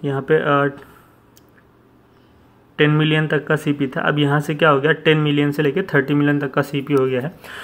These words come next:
और जो reward की बात करें अगर हम इसमें, तो इस पे खाली अपने में जो after में आएगा, उसमें costume craft material जो है ऐड हुआ है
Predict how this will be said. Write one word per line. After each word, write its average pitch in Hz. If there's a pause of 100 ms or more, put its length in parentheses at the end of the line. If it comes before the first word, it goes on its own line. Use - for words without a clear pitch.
(260)
और 151
जो 160
reward 143
की 151
बात 160
करें 165
अगर 160
हम 151
इसमें, 160 (1400)
तो 190
इस 190
पे 202
खाली 175
अपने 165
में 175
जो 185
after 147
में 170
आएगा, 151
उसमें 175
costume 160
craft 147
material 143
जो 147
है 156
ऐड 151
हुआ 147
है 175